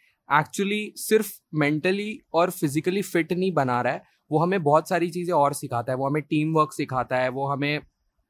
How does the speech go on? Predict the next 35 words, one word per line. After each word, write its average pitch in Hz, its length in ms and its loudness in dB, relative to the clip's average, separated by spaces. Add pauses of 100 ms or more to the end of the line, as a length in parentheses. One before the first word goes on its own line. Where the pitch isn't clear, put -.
(400)
कहीं 147 180 4
ना 165 120 4
कहीं 180 320 2 (420)
हमें 175 420 4 (760)
तैयार 180 380 6
करता 180 300 4
है 151 60 8
आगे 147 160 4
आने 156 240 0
लाइफ 143 320 -2
की 165 260 -4
स्ट्रगल्स 139 520 -4
के 151 100 -4
साथ। 135 180 0
Because 151 300 0
जैसे 139 400 0
हम 170 200 0
वहाँ 139 220 4
पर 165 160 2
प्रॉब्लम्स 147 440 2
को 165 100 -2
टैकल 139 400 0
कर 135 180 -2
रहे 127 120 -2
हैं, 127 100 -4
जैसे 131 280 -4
हम 147 220 -4
वहाँ 131 360 0
पर, 151 220 0 (380)
अ, 131 380 2 (120)
एक 143 140 0
दूसरी 151 320 4
टीम 165 360 2
के 175 120 0
साथ 160 220 4